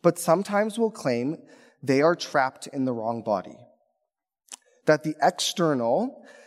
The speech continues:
does not match the internal. And therefore, they seek to overcome and free themselves from their physical constraints. The body is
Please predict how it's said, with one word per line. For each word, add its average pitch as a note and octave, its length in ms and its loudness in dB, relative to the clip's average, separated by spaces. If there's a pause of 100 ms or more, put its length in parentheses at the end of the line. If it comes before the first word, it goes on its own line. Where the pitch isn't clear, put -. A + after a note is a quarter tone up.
(180)
does B2 260 0
not D3 180 0
match A2 360 -8 (140)
the C3+ 120 -4
internal. G2 500 -8 (1300)
And D3 120 4
therefore, D#3 520 4
they D3+ 120 0
seek - 340 -6
to C3+ 320 0 (360)
overcome D3+ 760 2 (120)
and C#3 220 -2
free G3 400 2
themselves D#3+ 720 2
from C#3 300 -2
their B2+ 160 -2
physical A#2+ 520 -10
constraints. - 840 -12 (960)
The C3+ 80 -2
body D#3 400 6
is C3+ 380 -4